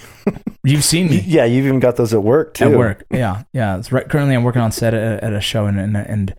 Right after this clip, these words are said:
Speaker 2: and, uh, I can't disclose the information.
Speaker 1: Yeah.
Speaker 2: But
Speaker 1: But you do eat a lot of fruit snacks
Speaker 2: that was,
Speaker 1: there.
Speaker 2: that was my list.
Speaker 1: Yeah,
Speaker 2: Right?
Speaker 1: you,
Speaker 2: Like,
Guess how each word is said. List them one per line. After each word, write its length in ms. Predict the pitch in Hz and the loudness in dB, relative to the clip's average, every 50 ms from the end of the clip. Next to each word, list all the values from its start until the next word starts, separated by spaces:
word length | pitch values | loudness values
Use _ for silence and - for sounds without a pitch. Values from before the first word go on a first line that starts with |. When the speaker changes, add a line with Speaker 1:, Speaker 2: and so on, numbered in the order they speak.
| _ _ _ _ _ _ _ _ _ - | _ _ _ _ _ _ _ _ _ -2
Speaker 2:
and, 200 | - 101 98 104 | 0 2 2 2
uh, 280 | 98 98 98 98 98 95 | 2 0 0 0 -2 -2
I 40 | 95 | -2
can't 200 | - 120 110 98 | -2 -2 -2 -2
disclose 260 | - - 120 117 107 | -2 -2 0 0 2
the 80 | 110 | 0
information. 560 | 110 104 - 127 127 120 101 107 104 95 107 - - - _ _ | 0 0 0 0 0 0 -2 -4 -6 -6 -8 -10 -12 -20 _ _
Speaker 1:
Yeah. 320 | - 131 120 98 90 90 92 | -2 0 2 2 2 2 0
Speaker 2:
But 380 | - 120 113 101 - - - - _ _ _ | 0 -2 -2 -4 -8 -12 -16 -18 _ _ _
Speaker 1:
But 180 | - 117 135 123 | -2 -2 0 0
you 100 | 127 131 | 0 0
do 140 | 120 120 123 | 2 2 2
eat 100 | 120 120 | 4 4
a 60 | 110 | 4
lot 160 | 107 107 104 - | 4 2 2 0
of 80 | - | -2
fruit 160 | - 101 - | -4 -6 -6
snacks 240 | - - 80 - - | -6 -6 -4 0 0
Speaker 2:
that 60 | 131 | 0
was, 100 | 131 127 | 2 0
Speaker 1:
there. 80 | 143 - | 0 0
Speaker 2:
that 80 | 123 127 | 0 0
was 120 | 123 120 | 0 0
my 120 | 127 120 | 0 0
list. 400 | 113 113 120 113 - - - - - - | 2 2 0 0 -2 -4 -10 -14 -4 0
Speaker 1:
Yeah, 100 | 160 135 | 4 4
Speaker 2:
Right? 100 | 110 104 | 4 4
Speaker 1:
you, 60 | 107 | 2
Speaker 2:
Like, 260 | 107 104 - - | 0 -2 -4 -10